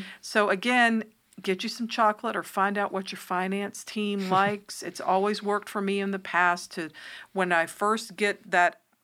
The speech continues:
Speaker 1: application and realize that, yes, we are gonna go and we're gonna do this.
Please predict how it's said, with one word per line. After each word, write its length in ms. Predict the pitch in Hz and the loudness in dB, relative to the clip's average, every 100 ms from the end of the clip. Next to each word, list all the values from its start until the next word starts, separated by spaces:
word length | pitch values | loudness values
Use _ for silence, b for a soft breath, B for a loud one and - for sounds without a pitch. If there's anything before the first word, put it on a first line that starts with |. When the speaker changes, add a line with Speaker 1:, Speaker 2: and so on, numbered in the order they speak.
| - | -6
Speaker 1:
application 760 | 185 180 180 175 185 180 185 165 | -2 -2 -4 -4 -4 -2 -4 -6
and 100 | 160 | -4
realize 460 | 175 180 175 175 | -2 2 2 0
that, 120 | 170 | -6
yes, 300 | 147 180 190 | -2 -2 -2
we 100 | 185 | -2
are 80 | 170 | -2
gonna 220 | 170 165 | -2 -4
go 240 | 160 175 175 | -4 -2 -2
and 80 | 170 | -4
we're 60 | |
gonna 200 | 175 175 | -6 -6
do 200 | 160 170 | -4 -4
this. 300 | 175 185 185 | -2 -2 -4